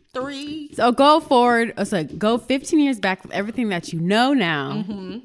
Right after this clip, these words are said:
Speaker 2: or go ten years forward with forty million?
Speaker 1: Yeah, I'm going forward. <laughs> I'm
Speaker 2: Okay.
Speaker 1: moving, I'm moving forward. Also, <sighs> there's some things, 'cause I remember that episode where it's like,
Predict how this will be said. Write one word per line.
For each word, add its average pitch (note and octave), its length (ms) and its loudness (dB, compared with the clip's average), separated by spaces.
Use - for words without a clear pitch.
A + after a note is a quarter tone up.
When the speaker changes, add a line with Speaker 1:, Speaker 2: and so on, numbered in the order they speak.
Speaker 2:
or A#3+ 260 2
go F3 380 0
ten A#3 220 0
years F#3+ 240 -2
forward G#3+ 540 0
with F3 340 -4
forty C#3+ 280 -4
million? C3 460 -12
Speaker 1:
Yeah, D#3+ 500 -2
I'm F#3 160 -6
going E3+ 200 -6
forward. - 320 -6
<laughs> - 760 0
I'm F4+ 220 2
Speaker 2:
Okay. F#4+ 140 -2
Speaker 1:
moving, C4+ 220 -4
I'm G3 220 -4
moving A#3+ 440 -6
forward. C4+ 880 -8
Also, G#3 840 -4
<sighs> - 500 -16
there's A#3+ 240 2
some C4+ 220 -2
things, B3 460 -4
'cause B3 160 -6
I G3+ 60 0
remember G3+ 280 -6
that F#3 180 -6
episode C4+ 600 -14
where F#3 160 -10
it's F3+ 140 -12
like, F3+ 340 -10